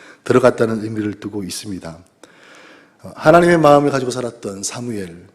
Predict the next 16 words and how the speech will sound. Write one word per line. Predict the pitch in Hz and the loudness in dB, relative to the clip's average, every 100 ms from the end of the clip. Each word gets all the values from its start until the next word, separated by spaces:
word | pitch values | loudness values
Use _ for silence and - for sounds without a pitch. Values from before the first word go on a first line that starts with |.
| _ _ _ _ _ _ - | _ _ _ _ _ _ -10
그 | 113 | -8
사무엘의 | - 135 131 123 | -4 -2 -2 -2
시대가 | - 123 - | -4 -6 -6
끝나고 | 151 160 143 104 104 123 104 | -8 -6 -6 -8 -12 -16 -16
이제 | 107 | -14
그 | 107 120 | -10 -8
사무엘의 | 143 139 135 123 - | -8 -2 -2 -2 -6
뒤를 | 127 135 127 | -6 -2 -2
이어서 | 107 92 92 104 - _ _ | -4 -6 -14 -16 -20 _ _
두 | 131 | -4
사람이, | 147 139 135 131 123 104 90 _ _ _ _ _ _ - | 0 0 0 -2 -6 -10 -18 _ _ _ _ _ _ -20
어, | 101 95 | -20 -14
기름 | - 139 139 | -6 -4 -2
부음을 | 123 113 | -4 -8
받았죠. | 101 95 95 - 78 98 107 | -8 -12 -12 -14 -18 -20 -16
사울과 | - 120 120 110 113 131 | -12 -10 -10 -10 -12 -12